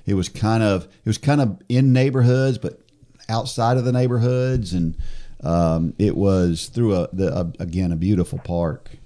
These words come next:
Um, nice lakes and things like that. It wa-, it was just a really nice place. Um, and I, again, I didn't run the half marathon, but I ran, I ran the five K. I got,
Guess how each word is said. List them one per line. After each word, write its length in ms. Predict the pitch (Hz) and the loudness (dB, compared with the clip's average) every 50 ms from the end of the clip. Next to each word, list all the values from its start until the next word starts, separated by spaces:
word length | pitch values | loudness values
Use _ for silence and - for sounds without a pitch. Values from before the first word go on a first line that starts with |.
| - - | -18 -14
Um, 460 | 85 85 85 87 87 87 87 90 95 101 | -10 -10 -8 -8 -8 -8 -8 -8 -6 -4
nice 320 | 95 95 101 98 - - | -2 -2 -2 -4 -4 -6
lakes 540 | 73 78 80 85 87 87 78 - - - - | -6 -4 -2 -2 -2 -2 -4 -6 -8 -6 -6
and 120 | 90 - | -6 -4
things 280 | - 85 85 87 80 82 | -2 -2 -2 -2 -2 -4
like 180 | 85 85 - | -6 -6 -6
that. 300 | - 80 82 82 85 82 | -6 -6 -4 -4 -4 -4
It 80 | 76 90 | -4 -4
wa-, 140 | 78 73 - - - | -6 -8 -8 -8 -8
it 100 | - - | -6 -4
was 160 | 131 127 - | -4 -4 -4
just 320 | - - - 175 175 - | -4 -6 -6 -8 -8 -8
a 80 | - 82 | -8 -6
really 340 | 80 82 85 92 92 90 85 | -6 -4 -6 -4 -4 -4 -4
nice 380 | 80 76 76 80 80 82 - | -6 -6 -6 -6 -8 -8 -10
place. 540 | - - 80 78 78 71 78 80 - - - - - _ _ _ - - - _ _ _ | -12 -12 -10 -8 -6 -6 -8 -10 -12 -18 -20 -20 -20 _ _ _ -20 -20 -20 _ _ _
Um, 480 | - 87 87 85 82 80 78 78 78 73 - _ _ _ _ _ _ _ _ _ _ - - - - _ _ - | -4 -2 0 0 0 0 0 -2 -4 -8 -12 _ _ _ _ _ _ _ _ _ _ -18 -18 -18 -20 _ _ -4
and 160 | - 90 95 | -2 0 2
I, 140 | 104 110 110 | 2 2 0
again, 380 | - 101 92 101 98 87 82 | 0 -2 0 0 2 2 2
I 60 | 85 90 | 2 2
didn't 220 | 98 95 92 90 | 2 2 2 2
run 200 | 92 104 117 127 | 2 4 4 4
the 80 | 123 113 | 2 2
half 280 | 117 113 110 107 - | 2 0 0 -2 -2
marathon, 500 | 117 120 131 123 98 - - 82 82 82 | -2 -2 0 0 -2 -2 -2 -2 -2 -2
but 80 | 82 82 | -2 -2
I 60 | 82 | -2
ran, 220 | 80 87 98 - - | -2 -2 -2 -2 0
I 60 | 101 | 0
ran 160 | 123 131 131 | 0 2 2
the 80 | 123 107 | 0 0
five 340 | - 113 110 113 117 - - | 0 0 0 0 0 -2 -2
K. 240 | - 90 82 82 87 | -2 0 0 0 0
I 100 | 98 104 | 0 0
got, 360 | 107 123 127 - - - | 2 2 2 0 -2 -6